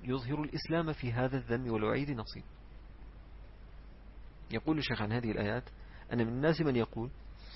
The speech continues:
أن هذه الآيات في الكفار والمراد بالإنسان هنا الكافر، فيبقى من يسمع ذلك يظن أنه ليس لمن يظهر الإسلام في هذا الذم والوعيد نصيب،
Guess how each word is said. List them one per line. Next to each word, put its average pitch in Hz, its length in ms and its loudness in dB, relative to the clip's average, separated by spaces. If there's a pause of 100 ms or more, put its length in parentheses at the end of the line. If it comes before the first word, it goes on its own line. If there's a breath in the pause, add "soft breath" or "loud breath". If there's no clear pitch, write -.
(260 loud breath)
أن 127 100 8
هذه 202 320 10
الآيات 123 500 10 (580)
في 202 80 4
الكفار 113 640 4 (560)
والمراد 165 560 12
بالإنسان 131 600 2
هنا 143 320 4
الكافر، 160 520 0 (640 loud breath)
فيبقى 220 460 12
من 156 120 6
يسمع 127 360 6
ذلك 110 560 4 (360 loud breath)
يظن 220 440 8
أنه 143 420 4
ليس 180 320 4
لمن 139 320 4
يظهر 139 380 2
الإسلام 123 560 2
في 113 200 0
هذا 131 240 6
الذم 113 420 4
والوعيد 110 460 4
نصيب، 120 380 0